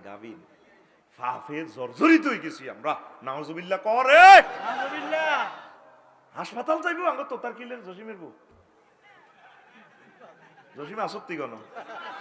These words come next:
Speaker 1: মিলে গেলে কর্তৃপক্ষ দায়ী নয়। এটা just বুঝানোর জন্য। মনে করি এক্সের মান থ্রি, ওয়াই মান টু। কেমন?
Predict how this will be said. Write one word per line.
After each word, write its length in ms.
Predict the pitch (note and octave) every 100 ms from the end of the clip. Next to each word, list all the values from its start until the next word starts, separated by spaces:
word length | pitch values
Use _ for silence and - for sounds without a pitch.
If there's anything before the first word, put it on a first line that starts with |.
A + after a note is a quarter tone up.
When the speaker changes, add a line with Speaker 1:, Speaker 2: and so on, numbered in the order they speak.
| -
Speaker 1:
মিলে 280 | A#3 D4 D4
গেলে 200 | C#4 C4+
কর্তৃপক্ষ 540 | C4+ B3+ B3+ A#3 - C#4 C4 - -
দায়ী 180 | C3+
নয়। 480 | A#2+ C3 A#2+ - - C#4 B3+ A3 - - - B3+ - - - - - -
এটা 160 | G#3+ C4+
just 400 | C4+ C#4 - G3
বুঝানোর 440 | F#3+ D4+ F4 D#4+
জন্য। 220 | G#3+ E3
মনে 220 | C#3+ C#4
করি 160 | C4 D4
এক্সের 240 | B3 -
মান 140 | B3+ B3+
থ্রি, 320 | - E4 A#3+ - -
ওয়াই 120 | A#3+
মান 220 | C4+ C4 G#3+ -
টু। 260 | G#4+ G4+ - - - - - D#5 E5+ - - -
কেমন? 340 | - D4 E4